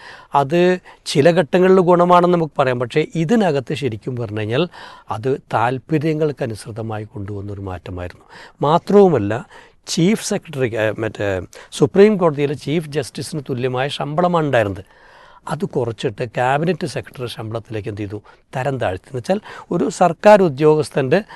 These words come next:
തലത്തിലേക്ക് കൊണ്ടുവന്നു അദ്ദേഹത്തെ. ഇതോടൊപ്പം തന്നെ ഈ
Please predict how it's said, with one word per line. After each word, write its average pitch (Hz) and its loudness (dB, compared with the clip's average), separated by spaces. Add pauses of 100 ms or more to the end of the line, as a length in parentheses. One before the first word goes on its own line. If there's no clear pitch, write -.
(220)
തലത്തിലേക്ക് 123 -2 (720)
കൊണ്ടുവന്നു 220 2
അദ്ദേഹത്തെ. 104 -4 (440)
ഇതോടൊപ്പം 190 6
തന്നെ 110 -2 (400)
ഈ 170 -4